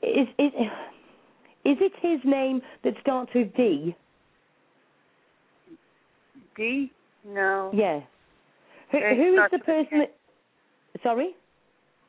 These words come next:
Speaker 2: Starts with a K.
Speaker 1: Right, who is it that starts with a D?
Speaker 2: His father
Speaker 1: Is somebody
Speaker 2: is
Speaker 1: around
Speaker 2: David.
Speaker 1: you whose initial is D?
Speaker 2: Um,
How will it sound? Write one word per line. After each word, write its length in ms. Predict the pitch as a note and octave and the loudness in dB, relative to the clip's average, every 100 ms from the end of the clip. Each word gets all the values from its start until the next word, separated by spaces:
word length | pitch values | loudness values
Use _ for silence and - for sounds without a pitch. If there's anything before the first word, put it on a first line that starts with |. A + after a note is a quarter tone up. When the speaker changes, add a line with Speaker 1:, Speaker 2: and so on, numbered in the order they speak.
| _ _ _ | _ _ _
Speaker 2:
Starts 220 | G#2+ - - | -2 -2 -6
with 100 | F3+ | -12
a 80 | - | -4
K. 360 | G#3+ G#3 G3 _ _ _ _ _ _ _ _ _ _ _ - _ | -2 -2 -4 _ _ _ _ _ _ _ _ _ _ _ -20 _
Speaker 1:
Right, 160 | A3+ G#3 | -4 -4
who 320 | G#3 B3 D#4 | -2 0 2
is 80 | D#4 D4+ | 0 0
it 180 | D4 | 0
that 140 | C4 B3+ - | -2 -2 -2
starts 300 | C4 C4 - | -2 -2 -2
with 160 | A#3+ A3+ | 0 0
a 60 | |
D? 400 | - A3 E3 D#3 - _ _ _ _ _ _ _ _ _ - | 0 0 -2 -8 -14 _ _ _ _ _ _ _ _ _ -12
Speaker 2:
His 140 | G#3+ - | -12 -4
father 280 | - G3+ A#3 | 2 4 6
Speaker 1:
Is 40 | C#4+ | 2
somebody 260 | C#4 C#4 | 0 0
Speaker 2:
is 120 | C#4 | 2
Speaker 1:
around 200 | C4 C4 B3+ | 2 0 0
Speaker 2:
David. 80 | |
Speaker 1:
you 260 | C4 C4 A#3+ | 0 2 2
whose 200 | A#3+ A#3 | 2 2
initial 420 | B3 B3 B3 B3 A3+ | 2 2 0 0 0
is 120 | G#3+ A3 | 0 0
D? 320 | G#3 F#3 E3 _ _ _ _ _ _ _ _ _ _ - - G#3 | 0 -2 -8 _ _ _ _ _ _ _ _ _ _ -20 -6 2
Speaker 2:
Um, 560 | G#3+ G#3 G#3 G3+ G3 | 4 4 4 0 -8